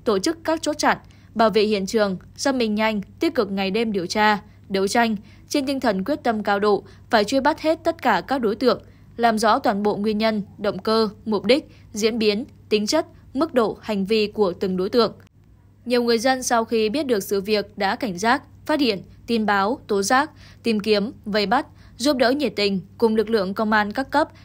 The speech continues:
để nhanh chóng truy bắt các đối tượng. Ông Nguyễn Văn Tư, thôn trưởng kiêm tổ trưởng tổ an ninh tự quản thôn sáu, xã Ea Bờ Hốc cho biết, sáng ngày mười một tháng sáu,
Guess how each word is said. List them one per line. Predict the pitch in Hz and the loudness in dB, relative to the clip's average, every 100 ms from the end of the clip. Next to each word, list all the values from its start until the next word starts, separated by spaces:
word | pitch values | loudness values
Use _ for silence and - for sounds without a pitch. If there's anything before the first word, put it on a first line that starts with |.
| - | 0
để | 233 220 | 4 4
nhanh | 262 | 2
chóng | 262 214 208 | -2 -2 -2
truy | 226 214 | -2 0
bắt | 208 269 - | 0 -2 -2
các | 285 220 | -2 -2
đối | 190 | -2
tượng. | 233 190 - - - - - - | 0 0 -4 -20 -20 -20 -20 -10
Ông | - 220 214 | 0 2 2
Nguyễn | 196 220 | 0 2
Văn | 226 202 | 0 2
Tư, | 214 214 214 - - | 4 4 2 -8 -2
thôn | 285 277 | 0 2
trưởng | 240 180 160 - | 0 0 -4 0
kiêm | 220 208 196 | 2 2 0
tổ | 202 160 | -2 -2
trưởng | 160 214 175 - - | 0 0 0 -8 -2
tổ | 214 190 | 2 4
an | 240 247 | 2 0
ninh | 240 233 | -2 0
tự | 196 | -2
quản | 170 208 160 | 2 0 0
thôn | 214 202 | -6 -4
sáu, | 220 185 196 277 - - | 0 0 0 -4 -12 -6
xã | - | 0
Ea | 208 214 208 202 | 2 4 2 2
Bờ | 190 190 | 0 -2
Hốc | 208 269 | 0 -2
cho | - 196 | -2 -2
biết, | 190 302 - _ _ _ - _ - | 2 0 -2 _ _ _ -20 _ -16
sáng | - 233 226 | -6 -2 -2
ngày | 254 | -2
mười | 208 | -2
một | 190 185 | -2 -4
tháng | 190 196 | -6 -6
sáu, | 214 185 196 | -2 0 -2